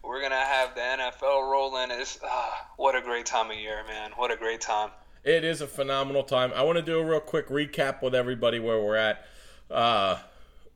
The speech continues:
Speaker 2: I think I gave out just a quick some baseball notes. I've stopped really gambling on baseball day to day. I've turned my attention to the N F L. You just can't be spread out everywhere and expect to be good.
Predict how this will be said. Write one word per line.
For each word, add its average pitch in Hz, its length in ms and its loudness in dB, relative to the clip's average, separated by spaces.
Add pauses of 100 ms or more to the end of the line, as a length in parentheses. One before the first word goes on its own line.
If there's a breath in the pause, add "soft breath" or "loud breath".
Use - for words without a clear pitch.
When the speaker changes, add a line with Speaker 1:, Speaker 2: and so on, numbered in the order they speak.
(120)
Speaker 2:
I 113 80 2
think 180 180 0
I 180 80 6
gave 160 300 0
out 151 320 4
just 131 240 -6
a 98 40 -18
quick 151 220 -2
some 123 200 -6
baseball 135 420 0
notes. 135 320 0
I've 123 140 -2
stopped 165 400 -2
really 156 240 0
gambling 143 500 0
on 143 100 0
baseball 143 400 2
day 139 160 2
to 139 80 -2
day. 139 260 2 (300 loud breath)
I've - 140 -12
turned 147 240 4
my 131 140 2
attention 123 420 -4
to 117 60 -4
the 113 60 0
N 110 100 0
F 107 120 -6
L. 123 300 2
You 127 80 -8
just 170 240 -8
can't 139 260 0
be 131 120 -6
spread 113 480 2
out 113 220 2
everywhere 110 440 2
and 107 80 -2
expect - 420 -4
to 98 60 -12
be 90 120 -10
good. 101 340 -2